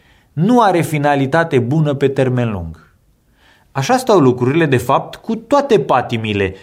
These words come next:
nu doar cu mânia. Chiar și cele ce nu au un veșmânt atât de urât ca cel al mâniei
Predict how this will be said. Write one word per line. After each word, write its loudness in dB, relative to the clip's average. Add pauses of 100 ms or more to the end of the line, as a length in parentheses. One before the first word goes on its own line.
(140)
nu 0
doar 2
cu -2
mânia. 0 (580)
Chiar 2
și -2
cele 4
ce 4
nu 2
au 4
un 2
veșmânt 2
atât -2
de 4
urât 4
ca -2
cel 0
al 2
mâniei 0